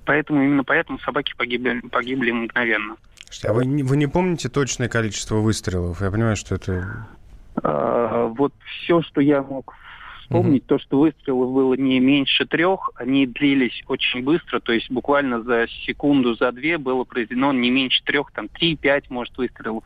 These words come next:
Speaker 1: И они как хлопки были буквально, то есть их, э, и сливались. И сложно было посчитать, их точно было не меньше трех, и не думаю, что больше пяти.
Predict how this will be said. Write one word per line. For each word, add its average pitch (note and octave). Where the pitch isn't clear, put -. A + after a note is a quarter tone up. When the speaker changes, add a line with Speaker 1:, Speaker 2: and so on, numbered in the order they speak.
Speaker 1:
И -
они C#3
как C3
хлопки -
были B2+
буквально, A#2+
то -
есть -
их, -
э, -
и B2+
сливались. B2
И B2
сложно D3+
было B2
посчитать, -
их -
точно C#3+
было A#2+
не B2
меньше B2+
трех, F#3
и A#2+
не C3+
думаю, C3+
что -
больше B2
пяти. -